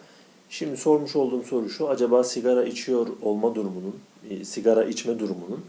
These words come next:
e, kan şekeri, hemoglobin A bir C ve kolesterol seviyeleri üzerine etkileri var mı? İstatistiksel olarak anlamlı bir farklılık oluşuyor mu? E, bu bağımsız değişkenin durumuna göre. Bunu test edeceğim.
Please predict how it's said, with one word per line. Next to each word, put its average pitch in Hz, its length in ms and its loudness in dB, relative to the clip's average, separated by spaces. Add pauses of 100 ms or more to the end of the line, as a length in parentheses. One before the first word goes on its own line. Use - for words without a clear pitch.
(600)
e, 104 220 -4
kan 135 200 2
şekeri, 113 560 -4
hemoglobin 113 500 0
A 107 200 4
bir 98 120 0
C 131 240 -2 (440)
ve 127 100 -2
kolesterol 127 640 2
seviyeleri 104 520 0
üzerine 101 440 -4 (100)
etkileri 101 480 -2
var 101 200 4
mı? 92 220 -8 (440)
İstatistiksel - 720 -4
olarak 107 400 0
anlamlı 110 440 -2
bir 104 40 -8
farklılık 110 480 -8 (100)
oluşuyor 107 500 0
mu? 90 180 -8 (600)
E, 95 220 -4
bu 107 140 -2
bağımsız 98 460 4
değişkenin 92 1300 -6
durumuna 90 380 0
göre. 90 280 -4 (520)
Bunu 160 180 -2
test 110 320 0
edeceğim. 101 380 -4